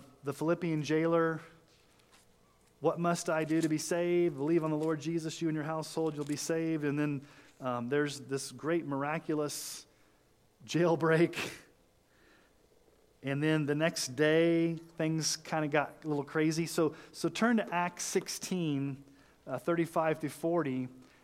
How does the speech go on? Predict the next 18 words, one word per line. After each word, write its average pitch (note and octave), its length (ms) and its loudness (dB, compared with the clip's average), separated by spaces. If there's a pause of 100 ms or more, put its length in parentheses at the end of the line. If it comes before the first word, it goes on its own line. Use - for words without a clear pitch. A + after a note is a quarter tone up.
(240)
And D#3 260 2
I D#3 120 0
want C4+ 400 0
you C#4 100 2
to A#3 60 0
see A3+ 360 0
how E3 240 2
Paul F#3 500 4
responded D3+ 800 0 (800)
when D3 240 -2
the D3 80 -4
government E3 400 4
authorities D3 560 2
treated D#3+ 340 0
him C3 180 0
badly. A2+ 420 -6 (3250)
All C3+ 80 0
right. A2+ 160 -4